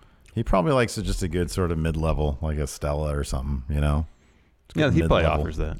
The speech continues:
Speaker 1: Yeah. I think that's probably what he likes, though. We'll have to hit him up and ask him.
Speaker 2: Yeah, for
Speaker 1: Anything
Speaker 2: sure.
Speaker 1: else?
Speaker 2: Robert Lawback, uh, "What does it tell us that W W E thinks believing in climate change and getting vaccinated are heelish things to do?"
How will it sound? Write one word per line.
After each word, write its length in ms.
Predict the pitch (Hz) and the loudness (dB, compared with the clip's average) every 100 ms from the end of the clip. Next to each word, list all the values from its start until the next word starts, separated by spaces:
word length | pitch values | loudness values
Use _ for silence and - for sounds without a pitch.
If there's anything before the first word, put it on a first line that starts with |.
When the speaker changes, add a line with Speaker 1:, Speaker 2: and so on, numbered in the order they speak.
| - | -2
Speaker 1:
Yeah. 300 | 78 76 73 - _ _ _ - | 2 4 2 -2 _ _ _ -2
I 60 | 117 | 2
think 140 | 131 | 2
that's 100 | 101 | 0
probably 280 | - 90 78 | 0 0 0
what 80 | 69 | -2
he 40 | 67 | -4
likes, 260 | 69 - | -6 -6
though. 180 | 69 65 - - - - | -6 -6 -8 -20 -20 -4
We'll 80 | 90 | -4
have 60 | |
to 100 | 82 | -2
hit 100 | 76 | -2
him 120 | 76 73 | -2 -4
up 100 | 73 | -4
and 80 | |
ask 220 | 73 71 73 | -6 -8 -12
him. 80 | - - | -10 -6
Speaker 2:
Yeah, 160 | 82 | -6
for 120 | - 90 | -6 -2
Speaker 1:
Anything 260 | 95 95 | 2 2
Speaker 2:
sure. 40 | 101 | 2
Speaker 1:
else? 180 | 98 - - | 0 -6 -2
Speaker 2:
Robert 260 | 101 107 98 | 2 4 4
Lawback, 500 | 110 101 92 92 - - - | 4 6 4 2 -2 -10 0
uh, 340 | 98 95 95 | 4 6 4
"What 160 | 95 135 | 4 2
does 100 | 123 | 0
it 80 | - | 0
tell 240 | 120 110 | 2 4
us 140 | 98 | 2
that 80 | 92 | 0
W 160 | 101 101 | 0 2
W 120 | 101 | 2
E 40 | 95 | 2
thinks 240 | 107 92 | 0 -2
believing 340 | 90 107 107 | 2 2 2
in 80 | 95 | 0
climate 360 | - 101 101 85 | 0 0 0 0
change 320 | 107 101 95 | 0 2 2
and 40 | |
getting 220 | 92 95 87 | 0 -2 0
vaccinated 560 | 95 98 98 90 90 | 0 0 0 2 2
are 60 | 80 | 0
heelish 380 | 113 101 90 - | 2 2 2 -2
things 260 | 95 92 | -2 -2
to 100 | - | -6
do?" 240 | 85 92 | -2 -2